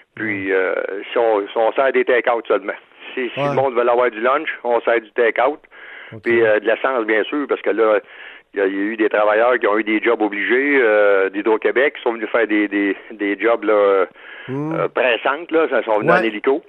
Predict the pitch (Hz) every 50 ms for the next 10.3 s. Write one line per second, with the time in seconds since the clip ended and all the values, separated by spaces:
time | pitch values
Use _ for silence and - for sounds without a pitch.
0 | _ _ - - - - - - 131 147 160 170 180 175 - - 98 90 - 107
1 | 98 101 101 101 95 95 95 95 95 101 104 104 107 101 95 101 95 113 104 -
2 | - 110 120 135 143 147 147 147 143 135 110 - - 113 110 101 113 107 - -
3 | 143 135 139 123 117 123 117 160 175 175 160 135 - - 139 117 117 123 147 147
4 | - - 139 131 131 127 117 110 104 98 95 92 - - - - - - - -
5 | - - - _ _ _ _ _ _ _ _ - - - - - - - - _
6 | _ - 117 160 156 135 123 139 131 131 143 - - - 147 - - 131 151 170
7 | 165 160 170 - _ _ - - - - - 165 202 226 226 208 - - 104 104
8 | 104 104 110 110 110 110 113 113 110 107 107 104 101 107 113 - - 131 - -
9 | - 170 165 160 151 147 147 143 143 139 123 123 120 120 117 117 113 113 110 107
10 | 104 101 98 98 98 98